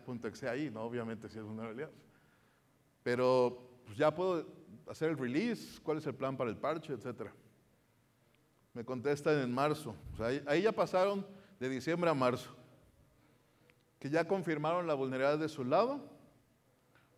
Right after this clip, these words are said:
pero que están discutiendo si le asignan un C V E o no.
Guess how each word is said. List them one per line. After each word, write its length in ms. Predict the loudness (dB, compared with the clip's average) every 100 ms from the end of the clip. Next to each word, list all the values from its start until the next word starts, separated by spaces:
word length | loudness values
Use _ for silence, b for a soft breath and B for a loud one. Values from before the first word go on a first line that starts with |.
| -4
pero 200 | -2 -2
que 40 |
están 220 | -2 -2
discutiendo 720 | 0 -2 -2 -2 0 2 2
si 260 | 0 -2 0
le 100 | 2
asignan 500 | 2 -2 -2 -2 -2
un 120 | -2
C 200 | -4 -2
V 260 | 0 2 2
E 140 | 0 -4
o 100 | -4
no. 240 | -4 -6